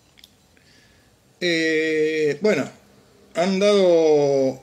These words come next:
un gran espectáculo que fue de corte internacional, porque hubo luchadores y, y árbitro, eh, extranjeros, ¿eh?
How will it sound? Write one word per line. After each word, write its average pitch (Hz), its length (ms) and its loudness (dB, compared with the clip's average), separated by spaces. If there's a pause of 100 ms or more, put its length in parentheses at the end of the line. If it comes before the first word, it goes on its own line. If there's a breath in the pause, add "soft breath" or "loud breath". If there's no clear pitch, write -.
(100)
un 156 540 -6
gran 196 300 0
espectáculo 185 840 0
que 165 140 -4
fue 226 320 0
de 196 160 -2
corte 175 760 0
internacional, 214 840 -2
porque 147 200 -4
hubo 156 360 -2 (880 loud breath)
luchadores 185 760 0
y, 160 240 -2
y 147 220 -4
árbitro, 175 880 -2 (100)
eh, 120 640 -8 (640)
extranjeros, 202 800 -2 (360)
¿eh? 170 200 -10